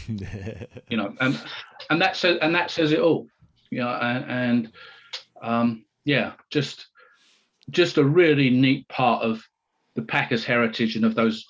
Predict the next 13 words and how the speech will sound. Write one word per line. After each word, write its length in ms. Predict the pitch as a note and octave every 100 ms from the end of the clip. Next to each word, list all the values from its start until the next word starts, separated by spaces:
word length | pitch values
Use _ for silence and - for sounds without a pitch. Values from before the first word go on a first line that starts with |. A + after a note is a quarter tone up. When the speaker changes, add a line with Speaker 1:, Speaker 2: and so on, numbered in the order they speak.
| -
Speaker 2:
nineties, 760 | B2 A#2 A2+ A2 G#2+ - - _ -
those 220 | A2 A#2+
nineties 420 | A2 G2 F#2 -
teams. 420 | - F#2+ - - _ _
Speaker 1:
Well, 160 | - G2+
he's 220 | F#2 G2
got 100 | A2
a 60 | F#2+
Super 340 | - C3+ -
Bowl 240 | A#2+ B2+ A#2+
ring. 380 | B2 A#2+ A#2 - _ _ _ _ _
He 380 | - A2 G2+ F#2+
has 680 | E2 G2 F#2 F2 E2 -